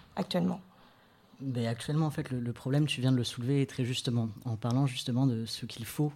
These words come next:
Speaker 2: euh, ou ce qu'il ne faut pas au niveau des hôpitaux publics, donc au niveau des médecins. Euh, nos, nos parcours, nos choix de vie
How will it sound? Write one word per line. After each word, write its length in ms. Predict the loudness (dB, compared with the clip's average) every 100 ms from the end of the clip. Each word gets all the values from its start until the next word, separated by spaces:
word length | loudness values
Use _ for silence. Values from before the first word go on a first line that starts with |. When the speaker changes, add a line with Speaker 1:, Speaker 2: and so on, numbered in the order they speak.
| -4
Speaker 2:
euh, 140 | -4 -4
ou 40 | -6
ce 100 | -4
qu'il 140 | -2
ne 80 | -2
faut 160 | -4
pas 240 | -2 0 -2 -8 -20 -12 0
au 40 |
niveau 280 | 2 4 2
des 380 | 2 2 0 -2
hôpitaux 580 | -4 -6 -2 0 0 -2
publics, 480 | -6 -4 -4 -6 -8
donc 180 | -8 -2
au 20 |
niveau 200 | 0 0
des 80 | 2
médecins. 400 | 0 0 -4 -6 -8 -20 -20 -12 -4
Euh, 40 | -2 -2 -2 -2 0
nos, 320 | 0 2 2
nos 120 | 2
parcours, 460 | 0 -4 -4 -2 2
nos 120 | 2
choix 260 | 2 2 2
de 60 |
vie 240 | 0 0